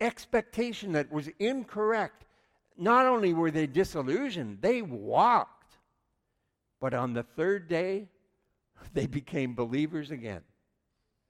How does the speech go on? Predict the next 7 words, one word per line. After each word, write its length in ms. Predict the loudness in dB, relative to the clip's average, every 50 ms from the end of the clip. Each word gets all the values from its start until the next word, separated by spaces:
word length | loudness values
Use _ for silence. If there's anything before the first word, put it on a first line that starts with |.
| _ _ _ _ _ _ _ _ _ _ _ _ _ _ _ _ _ _ _ _
And 140 | -4 -4 -4
it's 160 | -6 -10 -14 _
always 640 | -4 2 4 6 8 8 6 4 2 -2 -4 -6 -12 -16 -20 -16 -4
based 640 | -2 0 0 0 -2 -6 -10 -14 -18 -20 -20 _ _ _ _ _ _ _ _ _ _ _ _ _ _
on 160 | -4 -2 -2 -2
a 60 | -4
person. 520 | -8 -8 -6 -6 -6 -6 -12 -16 -20 -20